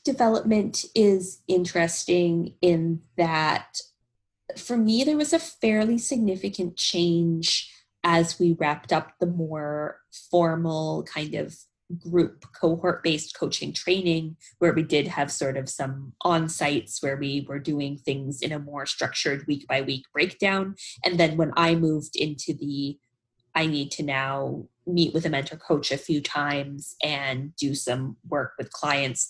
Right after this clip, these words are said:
to, to build my skills there. For me, I became much more engaged with coaching,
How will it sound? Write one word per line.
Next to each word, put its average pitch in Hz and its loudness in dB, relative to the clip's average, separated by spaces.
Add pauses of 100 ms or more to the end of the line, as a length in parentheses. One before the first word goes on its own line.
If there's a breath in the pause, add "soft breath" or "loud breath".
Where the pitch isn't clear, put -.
to, 165 -2 (280 loud breath)
to 185 4
build 160 4
my 156 4
skills 156 0 (100)
there. 147 2 (460 loud breath)
For 190 4
me, 185 4
I - 2
became 165 0
much 156 -2
more 175 2
engaged - 0
with 262 -6
coaching, 277 0